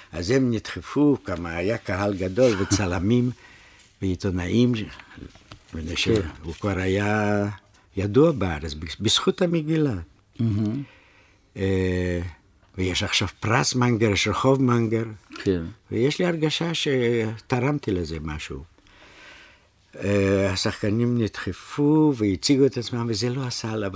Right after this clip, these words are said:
Speaker 1: רושם. כל אחד בשמו.
Speaker 2: כן.
Speaker 1: "אני זה וזה, אני זה וזה." עד שבאה שחקנית אחת ששיחקה את אסתר המלכה, והציגה את עצמה, "איך בין אסתר המלכה?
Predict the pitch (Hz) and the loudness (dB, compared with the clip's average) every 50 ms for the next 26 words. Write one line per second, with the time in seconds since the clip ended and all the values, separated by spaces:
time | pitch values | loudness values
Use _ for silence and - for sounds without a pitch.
0 | 87 85 82 - - - 90 - 151 151 143 - 147 139 123 113 113 - - 139 | -4 -6 -6 -6 -8 -8 -2 2 4 6 6 6 4 2 4 4 4 6 6 6
1 | 131 117 98 76 - _ _ _ - - - 113 107 101 98 98 117 117 101 87 | 6 6 4 2 -4 _ _ _ -10 -2 -2 0 0 0 0 0 2 0 0 0
2 | 95 92 92 95 87 151 190 196 165 135 - 113 104 95 95 90 92 95 92 90 | 0 -2 -2 -2 2 4 4 6 4 4 2 0 -4 -4 -4 -4 -4 -6 -6 -6
3 | 110 127 - - - - - - - - - - 165 165 - - 151 120 104 123 | -8 -10 -14 -18 -20 -20 -18 -18 -16 -8 -2 0 0 2 2 2 0 2 2 0
4 | 127 127 127 127 127 117 _ _ _ _ _ - - - 107 - - - 101 95 | 0 0 0 -2 -4 -6 _ _ _ _ _ -10 -6 -4 -4 -4 -4 -4 -4 -2
5 | 110 117 113 - - - - 95 92 - - - - - - - - - - - | -2 -4 -6 -6 -8 -8 -6 -6 -8 -6 -8 -10 -8 -8 -10 -10 -12 -12 -8 -4
6 | 104 98 90 - - - - - - - - - - 85 87 87 82 76 71 76 | -4 -4 -4 -6 -10 -16 -12 -8 -8 -8 -8 -6 -6 -4 -4 -4 -4 -4 -6 -8
7 | 71 64 64 - _ - 87 87 90 101 131 131 - _ _ _ _ _ _ _ | -10 -10 -12 -16 _ -8 -6 -6 -6 -6 -8 -10 -14 _ _ _ _ _ _ _
8 | _ _ _ _ _ _ - 95 104 104 98 - - - 147 135 131 131 123 113 | _ _ _ _ _ _ -6 -2 -2 0 0 -2 -2 -2 -2 0 0 0 0 0
9 | - - 104 - - - - 101 101 101 98 98 104 110 - _ _ _ _ _ | -2 -4 -8 -6 -6 -6 -4 -4 -2 -2 -2 -4 -6 -10 -16 _ _ _ _ _
10 | _ _ _ _ _ _ _ _ _ _ _ _ _ _ _ - 139 147 143 139 | _ _ _ _ _ _ _ _ _ _ _ _ _ _ _ 2 2 2 2 4
11 | 135 131 123 107 101 98 - - - 101 92 92 87 90 92 90 87 87 - _ | 4 4 4 2 -2 -2 -4 -6 -6 -6 -6 -6 -6 -6 -8 -8 -8 -10 -12 _
12 | - - | -20 -20